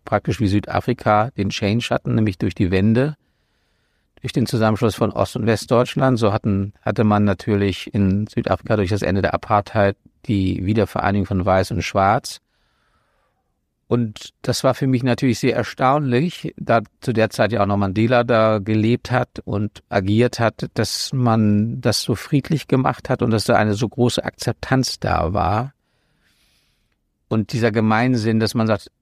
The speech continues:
also we are one nation und wir,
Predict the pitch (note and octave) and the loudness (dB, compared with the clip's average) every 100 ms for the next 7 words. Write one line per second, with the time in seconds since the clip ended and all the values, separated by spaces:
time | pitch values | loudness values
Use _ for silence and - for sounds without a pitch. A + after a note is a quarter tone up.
0 | _ - A#2 G2+ G#2 G2 A2+ A2 G#2 G2+ | _ -8 -2 0 0 0 0 2 2 2
1 | A2 G#2+ G#2 G#2 - C#3 E3 _ _ _ | 2 2 2 0 -2 -4 -6 _ _ _
2 | - A#2+ G#2+ F#2+ - A2 G#2+ G#2 | -6 -2 0 -2 -2 2 2 2